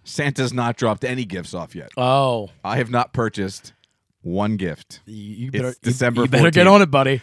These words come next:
Speaker 1: It's been a very busy stretch, man.
Speaker 2: <sighs>
Speaker 1: It's been a very, well, November, it was hockey games every month, every
Speaker 2: Yeah.
Speaker 1: weekend. Um, and, like, last weekend, we just had stuff going on, um, with my sister and stuff with her birthday. And this weekend's been hockey and my wife's graduation and everything. Um,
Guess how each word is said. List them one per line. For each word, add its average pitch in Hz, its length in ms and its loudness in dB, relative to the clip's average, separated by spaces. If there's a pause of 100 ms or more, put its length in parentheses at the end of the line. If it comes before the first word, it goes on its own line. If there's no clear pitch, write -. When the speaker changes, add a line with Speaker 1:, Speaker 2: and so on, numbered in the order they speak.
(120)
Speaker 1:
It's - 100 -20
been 170 120 -2
a 165 40 4
very 151 240 8
busy 139 280 6
stretch, 113 380 -2
man. 92 200 -2 (100)
Speaker 2:
<sighs> 107 100 -8
Speaker 1:
It's 117 100 -4
been 147 140 0
a 143 60 -2
very, 143 240 2 (180)
well, 185 140 4
November, 190 500 2
it 156 60 2
was 139 100 -2
hockey 147 320 0
games 139 220 -2
every 135 200 0
month, 101 360 -4 (120)
every 131 160 2
Speaker 2:
Yeah. 143 60 2
Speaker 1:
weekend. 117 500 -2
Um, 113 220 -2
and, 120 260 -2
like, 120 240 -8
last 139 220 0
weekend, 160 300 -2
we 135 100 -4
just 117 140 -6
had 127 160 -2
stuff 120 240 -6
going 113 240 -2
on, 107 260 0 (300)
um, 104 340 -2
with 98 180 -4
my 92 100 -8
sister 127 420 -4
and 117 100 -2
stuff 113 240 -2
with 101 120 -4
her 98 80 -2
birthday. 120 580 2 (340)
And 110 260 -2
this 139 160 0
weekend's 135 360 -4
been 123 140 -4
hockey 123 460 -2
and 117 80 0
my 104 80 -2
wife's 120 300 -2
graduation 113 720 -2
and 104 100 -2
everything. 101 500 -4 (360)
Um, 107 220 -4